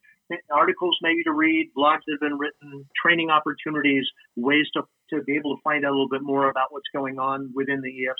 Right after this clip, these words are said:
C A. And those would be a couple of really good steps. And then, uh, you know, uh, just to continue to engage with,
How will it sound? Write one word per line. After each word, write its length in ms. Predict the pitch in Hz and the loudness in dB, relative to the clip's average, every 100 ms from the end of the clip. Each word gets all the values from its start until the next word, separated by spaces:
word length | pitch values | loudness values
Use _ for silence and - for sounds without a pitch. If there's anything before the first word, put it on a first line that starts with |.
| - | -4
C 120 | 131 | -2
A. 240 | 127 131 | 0 0
And 100 | 127 - _ - | -2 -8 _ -4
those 80 | |
would 60 | 202 | 0
be 80 | 208 | 0
a 100 | - | 0
couple 240 | 185 185 | -2 0
of 80 | 147 | 0
really 180 | 143 151 | 2 2
good 180 | 160 156 | 0 -2
steps. 300 | - 165 - - _ - _ | 0 0 -2 -10 _ -20 _
And 180 | 180 175 | -2 2
then, 240 | 180 180 170 | 0 0 2
uh, 160 | 165 156 - _ | 2 2 -6 _
you 60 | 170 | -4
know, 120 | 165 | -4
uh, 360 | - - - 160 | -2 -6 -8 -6
just 180 | 160 - | -6 -6
to 80 | 156 | -6
continue 480 | 165 156 - 165 160 | -4 -4 -2 2 4
to 200 | 160 175 | 4 2
engage 360 | 151 139 147 151 | -2 0 2 2
with, 140 | 147 | 0